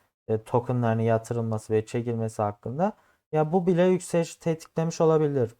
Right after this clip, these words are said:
Bakın şuranın yük-, yüzde on iki oldu bile. Bir de Avax'ın arkadaşlar Coin Market Cap'ten incelersek bakın AVAX Coin sıralaması on sekiz olan bir coin.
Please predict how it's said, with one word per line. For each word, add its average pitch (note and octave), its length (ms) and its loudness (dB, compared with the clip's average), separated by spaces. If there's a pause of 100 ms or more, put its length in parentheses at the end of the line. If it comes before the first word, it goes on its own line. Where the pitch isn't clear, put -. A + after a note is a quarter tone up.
(100)
Bakın B2 240 4
şuranın D3 420 2
yük-, - 360 -8
yüzde C#3+ 380 0
on D#3+ 180 2
iki D#3 180 -2
oldu D3+ 360 4
bile. D3 280 0 (880)
Bir A#3 80 2
de A#3+ 80 8
Avax'ın G#3+ 540 8
arkadaşlar C3 540 4 (160)
Coin F#3 280 6
Market E3 580 4
Cap'ten D#3 400 0
incelersek E3 680 2 (440)
bakın E3 180 4
AVAX F3+ 500 8
Coin D3+ 440 2
sıralaması F3 680 4
on F3 200 2
sekiz C3 320 0
olan B2 360 2
bir A#2 200 -2
coin. E3+ 400 2